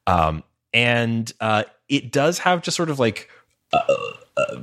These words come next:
I don't know. Uh, it, it, the, the main thing I, that I'd say about it is, like, the,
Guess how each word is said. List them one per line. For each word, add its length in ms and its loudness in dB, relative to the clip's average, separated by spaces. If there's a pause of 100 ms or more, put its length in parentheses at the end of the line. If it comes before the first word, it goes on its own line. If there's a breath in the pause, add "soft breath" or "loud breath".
(680)
I 100 0
don't 100 2
know. 340 2
Uh, 200 2
it, 480 -4
it, 320 -4
the, 100 -4
the 140 0
main 200 4
thing 200 2
I, 180 -10 (480)
that 140 2
I'd 200 0
say 120 0
about 140 2
it 80 -2
is, 80 -2
like, 140 0
the, 200 -10